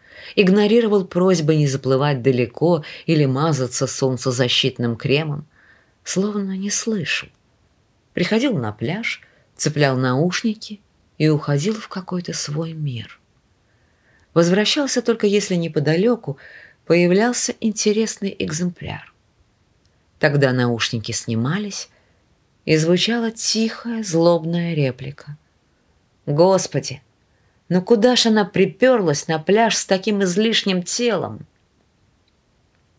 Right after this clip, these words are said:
Совсем обнаглели эти бритиши. Хотя бы трусы на детей надели.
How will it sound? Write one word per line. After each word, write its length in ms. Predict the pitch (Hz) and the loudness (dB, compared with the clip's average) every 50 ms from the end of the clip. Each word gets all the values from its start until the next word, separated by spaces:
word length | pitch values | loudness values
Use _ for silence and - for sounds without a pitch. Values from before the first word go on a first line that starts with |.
| _ _ _ _ _ _ _ - | _ _ _ _ _ _ _ -10
Совсем 580 | - - - 175 175 - - - 214 196 160 151 | -6 -2 0 0 0 2 0 2 2 4 4 4
обнаглели 640 | 147 139 151 165 170 147 170 190 202 190 170 151 156 | 2 4 4 2 2 4 4 4 4 4 4 4 2
эти 240 | 156 151 151 - 165 | 2 0 0 0 2
бритиши. 640 | 156 175 202 226 196 156 - 127 - - - 117 - _ _ _ _ _ _ _ _ _ _ | 2 4 2 2 0 -2 0 0 0 0 0 -2 -8 _ _ _ _ _ _ _ _ _ _
Хотя 320 | - - 185 185 - 220 | 0 0 2 2 2 2
бы 120 | 196 202 196 | 2 2 2
трусы 440 | 196 208 220 202 - - - 175 | 2 2 2 2 0 2 2 4
на 120 | 180 180 180 | 4 4 4
детей 380 | 160 165 165 151 - 175 165 | 2 0 -2 0 0 2 2
надели. 560 | 151 147 147 143 120 127 151 143 127 117 - | 4 4 2 2 2 0 0 -2 -2 -4 -10